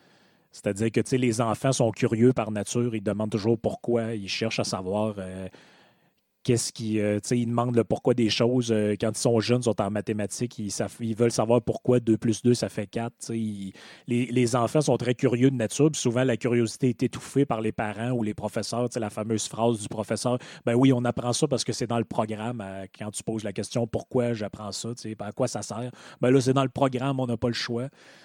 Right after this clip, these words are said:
Mais tu sais, il y a, il y a un côté là-dedans qui tue une certaine créativité. Puis je pense que tout le monde de nature naît curieux.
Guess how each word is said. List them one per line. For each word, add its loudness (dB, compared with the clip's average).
Mais -2
tu -6
sais, 0
il 4
y 6
a, 4
il 2
y 4
a 6
un 4
côté 4
là-dedans 2
qui -14
tue -2
une -4
certaine -6
créativité. -6
Puis -10
je -14
pense -4
que 2
tout 4
le 4
monde 4
de 8
nature 2
naît 2
curieux. 0